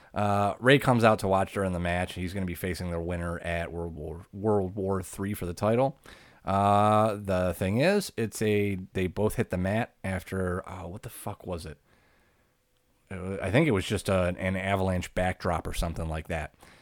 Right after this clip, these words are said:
Uh, neither of them can beat the ten count to their feet. That's a double count.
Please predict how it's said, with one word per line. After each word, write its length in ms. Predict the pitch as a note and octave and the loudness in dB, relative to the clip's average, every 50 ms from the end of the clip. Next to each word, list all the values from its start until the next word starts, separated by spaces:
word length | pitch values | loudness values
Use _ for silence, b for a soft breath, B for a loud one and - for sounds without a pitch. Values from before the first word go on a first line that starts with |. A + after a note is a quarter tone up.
| b b b | b b b
Uh, 640 | - E2+ E2+ E2+ E2+ E2+ E2+ E2+ E2+ E2+ E2+ E2+ E2+ - | -4 0 0 2 4 4 4 4 4 4 2 0 -2 -4
neither 440 | F2 F2 F2+ G2 G#2 G2 G2+ G#2+ G#2+ | -4 -2 0 0 2 4 4 4 4
of 80 | G2 G#2 | 4 4
them 120 | G#2+ G#2 | 2 0
can 200 | - A2 G#2+ G2+ | 0 0 -2 0
beat 160 | - G#2 - | -2 -4 -6
the 60 | - | -6
ten 220 | - - G2+ G#2+ A#2 | -6 -4 -2 -2 -2
count 260 | - A2 F#2+ G2+ - | -2 -2 -2 -2 -2
to 80 | - A2 | -2 -2
their 160 | G#2 G2+ G2 | -2 -2 -4
feet. 280 | - - B2+ C#3+ D3+ - _ _ _ | -4 -4 -6 -6 -6 -8 _ _ _
That's 140 | - F#2 - | -10 -8 -8
a 40 | F#2 | -6
double 260 | F2 F2+ F2+ G2 G2 | -6 -4 -4 -4 -4
count. 260 | - A2+ B2 C#3+ - | -2 -2 -2 -2 -4